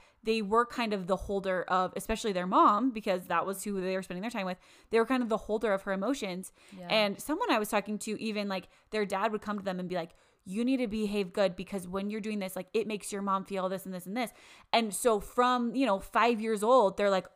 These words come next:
Speaker 1: "Oh, if I mess up, that is going to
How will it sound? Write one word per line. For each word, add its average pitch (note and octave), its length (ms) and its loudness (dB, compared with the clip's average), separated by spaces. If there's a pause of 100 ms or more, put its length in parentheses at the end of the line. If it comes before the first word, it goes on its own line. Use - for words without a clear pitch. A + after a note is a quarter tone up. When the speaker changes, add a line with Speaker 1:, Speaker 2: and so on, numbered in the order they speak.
Speaker 1:
"Oh, A3+ 340 8
if G3+ 160 0
I G#3 220 2
mess B3 260 0
up, B3 320 4 (500)
that G#3+ 280 8
is G#3 200 2
going G#3+ 300 -2
to G3 400 -2